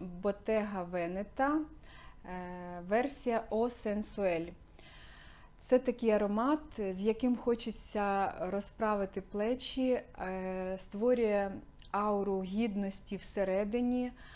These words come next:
Аромат, е, дійсно аристократичний, е,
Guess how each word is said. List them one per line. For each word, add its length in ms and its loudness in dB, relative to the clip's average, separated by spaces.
Аромат, 840 0
е, 360 -2
дійсно 540 2
аристократичний, 1300 0
е, 840 -6